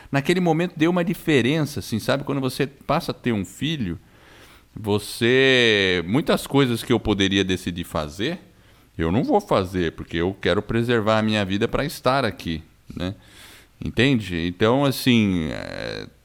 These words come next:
tudo bem, cada pessoa é uma pessoa, certo? E, e até a questão do bem-estar físico, da minha saúde, hum, hum,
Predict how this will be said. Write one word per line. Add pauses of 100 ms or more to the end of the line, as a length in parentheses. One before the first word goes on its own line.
(380)
tudo
bem,
cada
pessoa
é
uma
pessoa, (440)
certo? (520)
E,
e
até
a
questão
do
bem-estar
físico,
da
minha
saúde,
hum,
hum,